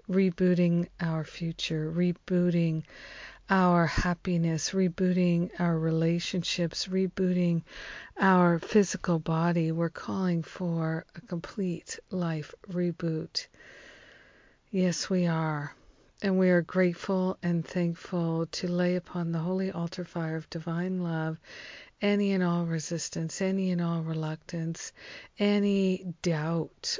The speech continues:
or worry or fear. We're giving it all to the Holy Spirit for healing. We're willing to let the Spirit do the heavy lifting of lifting off the causes of our upset,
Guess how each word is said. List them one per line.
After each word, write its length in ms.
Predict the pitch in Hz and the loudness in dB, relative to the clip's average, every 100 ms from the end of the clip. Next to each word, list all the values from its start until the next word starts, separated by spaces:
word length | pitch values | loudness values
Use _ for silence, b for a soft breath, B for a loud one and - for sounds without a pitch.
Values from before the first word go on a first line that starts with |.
| - | -6
or 240 | 196 185 175 | -2 0 0
worry 600 | 160 165 170 170 170 - 196 | 0 0 2 2 0 -2 -4
or 140 | 165 | -4
fear. 640 | - - - 165 156 151 151 B B B | -6 -14 -6 -4 -4 -4 -8 B B B
We're 140 | 208 190 | 0 2
giving 300 | 202 208 196 | 4 4 4
it 100 | 180 | 4
all 240 | 175 175 | 4 2
to 160 | 175 185 | 0 -2
the 100 | 170 | -2
Holy 400 | - 180 175 165 | -2 -2 0 0
Spirit 500 | - - 185 175 165 | -4 -6 -4 -2 -4
for 240 | - 175 | -2 -2
healing. 560 | 165 - 175 165 160 156 B B B B | -2 -2 0 0 0 -4 B B B B
We're 360 | 208 202 196 185 | 6 8 8 6
willing 440 | 180 180 175 170 | 6 6 4 0
to 140 | - | 0
let 240 | 180 180 175 | 0 0 0
the 120 | 170 | -6
Spirit 500 | - - 196 180 165 | -6 -4 -2 0 0
do 140 | 185 | -2
the 100 | 170 | 0
heavy 380 | 156 190 180 175 | -2 -2 0 0
lifting 600 | 160 165 - - 160 160 - B B B - | 0 -2 -4 -4 -2 -2 -8 B B B -2
of 280 | 196 185 - B B B | 0 0 -2 B B B
lifting 560 | 202 214 214 - 185 185 | 2 4 4 2 0 2
off 340 | 190 175 - | 2 2 0
the 120 | 190 | -6
causes 760 | - - 214 220 220 - 175 - | -6 -6 0 2 2 0 -4 0
of 180 | 165 165 | -2 -2
our 220 | 165 - | -4 -4
upset, 560 | 175 175 - - 165 156 | -6 -6 -8 -6 -4 -6